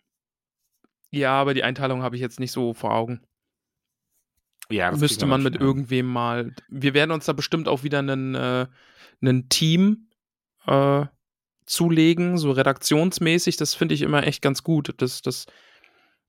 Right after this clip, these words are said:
Speaker 1: äh, ist jetzt beim Witcher, die drei, die helfen mir da auch echt sehr und bringen mich dann auch immer wieder auf Ideen und, und deren Gedanken und so. Das macht
Speaker 2: Ja.
Speaker 1: schon auch Spaß.
Speaker 2: Ja. Ja, also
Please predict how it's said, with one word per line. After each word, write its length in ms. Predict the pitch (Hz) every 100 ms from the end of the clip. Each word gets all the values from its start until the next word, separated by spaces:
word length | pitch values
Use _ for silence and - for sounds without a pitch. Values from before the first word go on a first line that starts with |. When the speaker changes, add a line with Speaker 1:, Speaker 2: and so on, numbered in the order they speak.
| -
Speaker 1:
äh, 140 | 127 120
ist 100 | -
jetzt 160 | 139 -
beim 240 | 139 135
Witcher, 480 | 156 - 156 151 151 151
die 380 | - - 131 135
drei, 280 | 131 131
die 140 | 139 139
helfen 280 | 139 139 147
mir 80 |
da 100 | 135
auch 160 | 131 131
echt 200 | 139 -
sehr 260 | - 147 151
und 100 | 147
bringen 200 | 143 143
mich 100 | 139
dann 140 | 135
auch 80 | 135
immer 200 | 151 143
wieder 140 | 135 143
auf 140 | 135
Ideen 460 | 127 147 147 151 139
und, 240 | 127 123
und 180 | - 123
deren 220 | 131 131
Gedanken 480 | 131 135 151 - 143
und 100 | 135
so. 240 | 135 139 - _ _ _ -
Das 100 | 143
macht 140 | 156
Speaker 2:
Ja. 60 | 113
Speaker 1:
schon 120 | 160
auch 160 | 117 135
Spaß. 460 | - 120 110 - - _ _ _ _ _ _ _ _ _ -
Speaker 2:
Ja. 280 | 95 90 143 _ - - - -
Ja, 320 | 95 85 92
also 260 | 98 110